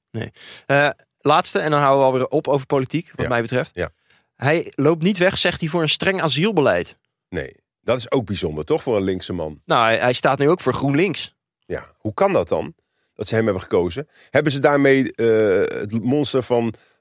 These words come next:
Speaker 2: Loch Ness binnengehaald, of hoe heet het ook weer?
Speaker 1: Ja, ik denk het wel. Ik denk, het is ook heel raar dat de meest linkse partijen een oude, witte,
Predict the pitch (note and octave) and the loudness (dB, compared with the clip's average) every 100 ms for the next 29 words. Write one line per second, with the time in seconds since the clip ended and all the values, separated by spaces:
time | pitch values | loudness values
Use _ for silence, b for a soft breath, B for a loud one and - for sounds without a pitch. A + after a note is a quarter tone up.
0 | _ G2+ A2 A#2 F3 - D#3 D3 C#3 C#3+ | _ -2 0 2 0 0 -2 -2 0 0
1 | F3 D3+ C3 C3+ B2+ A#2+ C3+ - F3 F3+ | 0 0 -2 -2 -2 -4 -4 -4 0 0
2 | - _ _ _ D3+ D#3 C#3+ B2 D3+ A2+ | -2 _ _ _ -2 0 2 2 2 0
3 | b b b b D3+ C#3+ D#3+ E3 F3+ F#3 | b b b b -2 0 0 0 -2 0
4 | F3 E3 C#3 F#3 D#3+ C#3 - C3+ C3+ C#3 | 0 0 2 2 2 0 -6 -6 -2 2
5 | D#3+ D3 C3 D3+ E3 - C3+ D#3+ D#3 B2 | 0 0 0 -2 -2 -6 -2 0 2 0
6 | A#2+ B2 C3+ C#3+ B2 C#3+ C#3 B2 | -2 -2 0 2 2 -2 -2 -6